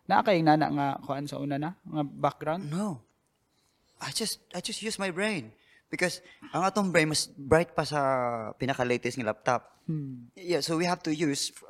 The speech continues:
Speaker 2: left to right. So, in order to survive more and to get money more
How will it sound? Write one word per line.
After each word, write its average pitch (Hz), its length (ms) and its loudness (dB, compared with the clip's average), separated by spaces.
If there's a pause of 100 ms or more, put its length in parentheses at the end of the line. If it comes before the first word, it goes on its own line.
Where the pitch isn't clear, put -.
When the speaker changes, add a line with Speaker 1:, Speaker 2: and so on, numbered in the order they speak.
(120)
Speaker 2:
left 165 240 -4
to 156 80 -6
right. 156 180 4
So, 139 300 -4 (320)
in 185 160 4
order 180 160 2
to - 100 -4
survive 151 540 6
more 123 480 6
and 120 160 -2
to 135 80 2 (160)
get 147 240 2
money 135 320 2
more 123 320 4